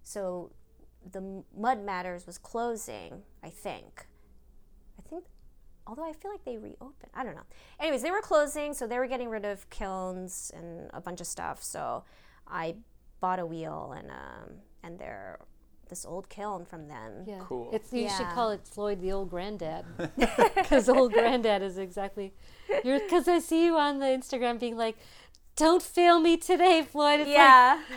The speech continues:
Speaker 2: what's
Speaker 1: It's been
Speaker 2: gonna
Speaker 1: working
Speaker 2: happen?
Speaker 1: just, it's working fine now, but in the beginning, like, I'm just trying to figure it out. I never owned a kiln before. I mean, I fired so many kilns, but I never had to do any maintenance. Like, I never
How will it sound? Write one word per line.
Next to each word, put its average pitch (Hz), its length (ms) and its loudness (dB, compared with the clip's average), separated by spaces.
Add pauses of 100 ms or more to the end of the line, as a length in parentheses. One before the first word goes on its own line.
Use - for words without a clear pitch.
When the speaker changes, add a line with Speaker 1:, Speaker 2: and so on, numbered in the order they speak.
(240)
Speaker 2:
what's 320 260 6
Speaker 1:
It's 480 80 2
been 403 80 2
Speaker 2:
gonna 370 160 10
Speaker 1:
working 311 140 -2
Speaker 2:
happen? 302 260 4
Speaker 1:
just, 254 280 -2 (540)
it's - 200 0
working 415 280 0
fine 269 380 0
now, 220 400 -2
but 208 220 -2
in 254 100 -2
the 302 80 -2
beginning, 247 640 -2
like, 202 420 -6
I'm 247 120 -6
just 262 240 -12
trying 254 160 -2
to 254 60 -4
figure 262 300 -6
it 339 60 -6
out. 359 160 -4
I - 20 -10
never 233 240 -6
owned 226 220 -8
a 233 60 -12
kiln 269 340 -8
before. 254 840 0
I 208 100 -6
mean, 202 180 -10
I 196 80 -12
fired 226 460 -4
so 226 160 -10
many 226 220 -8
kilns, 226 280 -10
but 220 100 -6
I 208 100 -4
never 226 240 -6
had 220 200 -6
to 226 60 -10
do 208 160 -10
any 190 160 -12
maintenance. 190 720 -10
Like, 143 320 -10
I - 20 -10
never 180 460 -12